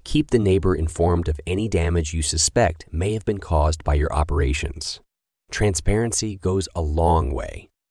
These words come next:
Once the project is complete,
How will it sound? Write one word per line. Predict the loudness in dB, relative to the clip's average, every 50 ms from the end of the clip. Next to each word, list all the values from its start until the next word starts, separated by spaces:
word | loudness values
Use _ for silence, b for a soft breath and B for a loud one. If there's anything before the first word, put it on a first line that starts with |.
| _ _ _ _ _ _ _ _ _ _ _ _ _ _ _
Once | 4 4 6 6 4
the | 0 -2
project | 0 4 4 4 4 4 0 -2 -2
is | -4 -4 -2
complete, | -2 -2 -2 -2 -2 -2 -4 -4 -6 -12